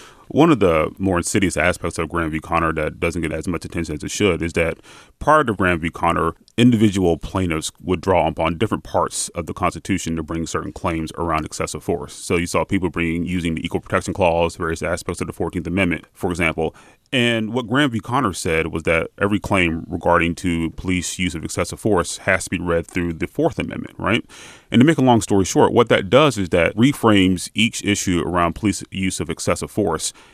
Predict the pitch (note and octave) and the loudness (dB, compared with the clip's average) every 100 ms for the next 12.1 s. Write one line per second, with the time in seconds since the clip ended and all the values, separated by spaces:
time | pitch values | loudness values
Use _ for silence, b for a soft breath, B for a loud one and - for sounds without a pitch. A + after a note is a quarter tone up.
0 | b - G2+ - A#2+ G#2 F2 G#2+ G#2+ F2 | b 0 0 6 6 6 6 2 2 0
1 | - D#2+ - - - F#2 F2 E2+ F2 A2 | -2 -4 -4 -8 0 2 2 0 2 2
2 | A#2+ E2+ G2+ G2+ F#2 E2+ G2+ G2 E2+ F2+ | 2 -2 0 0 2 2 2 0 0 0
3 | - F2+ E2+ F#2 E2+ E2 - G2+ E2 - | 0 -4 -2 0 0 -2 -4 -4 -4 -2
4 | E2+ D#2+ E2+ E2+ E2 D#2+ - A#2 F#2 - | -4 -2 -4 -2 -4 -4 -4 -2 -2 -4
5 | - - E2+ E2+ - F2 - - B B | -12 -6 -4 -2 -2 -2 -4 -14 B B
6 | B B F2 G#2 C#3+ C#3 G2 F#2 G2 G2+ | B B 0 2 4 6 4 4 2 0
7 | G2+ F2+ E2+ - G2+ F#2 - F#2+ F2 E2+ | 2 0 0 -2 -2 -2 -2 -2 -2 -4
8 | - F2 - - A2 F2 - B B B | -4 -6 -6 0 2 2 0 B B B
9 | - G#2+ F2+ - A2+ A2 F#2+ F#2+ G2 F2+ | 0 2 2 0 2 4 4 2 0 -2
10 | - _ F#2+ F2+ F2+ E2 D#2+ F#2+ - F2+ | -4 _ 2 4 4 0 -2 0 2 0
11 | E2+ D#2+ - - F2 E2 E2 - - - | 0 -2 -14 -6 -4 -2 -2 -4 -10 -12
12 | - | -12